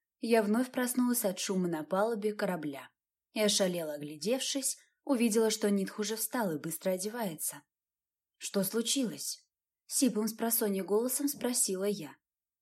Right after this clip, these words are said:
"Бери свои магические крылья, кинжалы, что я выдал тебе раньше, и пистолет. Похоже, нападение пиратов". Я вскочила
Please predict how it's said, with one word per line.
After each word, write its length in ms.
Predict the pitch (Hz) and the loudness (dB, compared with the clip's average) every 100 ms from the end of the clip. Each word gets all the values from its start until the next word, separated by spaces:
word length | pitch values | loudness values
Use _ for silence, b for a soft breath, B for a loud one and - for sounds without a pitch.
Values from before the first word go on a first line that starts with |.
| _ _ - | _ _ -10
"Бери 300 | 143 160 165 | -6 -2 -2
свои 280 | - 180 175 | -2 -2 -2
магические 680 | 180 165 - 175 - 202 | -2 -2 -4 -4 -2 -2
крылья, 380 | 196 208 180 147 | 0 2 2 0
кинжалы, 500 | - 170 160 196 190 | -4 -4 0 2 2
что 180 | 170 180 | 0 0
я 140 | 180 | 0
выдал 260 | 175 185 185 | 2 0 2
тебе 260 | 190 185 196 | 0 2 2
раньше, 440 | 160 131 - 139 _ _ - | 2 -2 -6 -8 _ _ -4
и 120 | 196 | -2
пистолет. 540 | 196 185 190 147 120 - _ _ _ _ | 0 0 0 -2 -6 -20 _ _ _ _
Похоже, 420 | 196 185 214 202 | 0 4 6 6
нападение 560 | 196 196 202 190 196 190 | 4 6 6 6 4 4
пиратов". 640 | 208 208 165 - - - _ _ _ _ _ _ _ - | 4 4 2 -2 -16 -20 _ _ _ _ _ _ _ 0
Я 260 | 233 240 | 4 6
вскочила 720 | 220 214 196 - 240 247 175 | 4 2 2 2 2 2 0